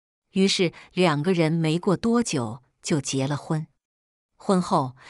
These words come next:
张扬的态度逐渐变化起来，先是要求他把工作辞了，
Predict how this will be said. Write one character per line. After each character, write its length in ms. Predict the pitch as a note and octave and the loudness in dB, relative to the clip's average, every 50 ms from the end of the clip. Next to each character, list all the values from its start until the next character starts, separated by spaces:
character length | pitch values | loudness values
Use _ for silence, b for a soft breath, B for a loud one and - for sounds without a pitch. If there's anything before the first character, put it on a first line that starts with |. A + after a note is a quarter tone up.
| B B B B | B B B B
张 260 | - A#3+ A3 A3 A3 | -2 0 0 2 2
扬 180 | G#3 E3+ D#3+ F#3 | 2 2 2 0
的 100 | F#3+ F3 | 0 -2
态 260 | - - F#3+ E3+ D#3 | -2 -2 -2 -2 -2
度 220 | - D#3+ C#3+ C#3 | 0 0 -2 -2
逐 260 | C3 - - D#3 E3+ | -2 -2 0 0 0
渐 240 | G3 - B3+ G#3+ E3 | 0 0 0 0 0
变 280 | D#3+ - A3+ G3 D#3 C#3 | 0 0 0 0 0 -2
化 200 | - - C#3 B2 | -2 -4 -6 -6
起 200 | B2 - - A#2+ | -6 -6 -6 -6
来， 280 | A#2+ A#2 - B2 - B B B B B B B B | -6 -6 -6 -8 -10 B B B B B B B B
先 240 | - - G3 F3+ | 0 2 4 4
是 160 | F3+ - F3 D3 | 2 2 0 0
要 240 | D#3 F#3+ F#3 F#3+ | 0 0 0 0
求 200 | F3+ - D#3+ D3 | -2 -2 -4 -4
他 200 | D3+ - F3+ E3+ | -4 -4 -4 -4
把 160 | - D3+ B2 A#2 | -4 -4 -4 -4
工 260 | - E3+ F3 F#3 F3+ | 0 2 2 2 2
作 160 | F#3+ F3 B2+ | 2 0 -2
辞 220 | - - - - | -4 -6 -6 -6
了， 260 | A#2 B2 C#3 C#3 C3+ | -6 -6 -6 -6 -8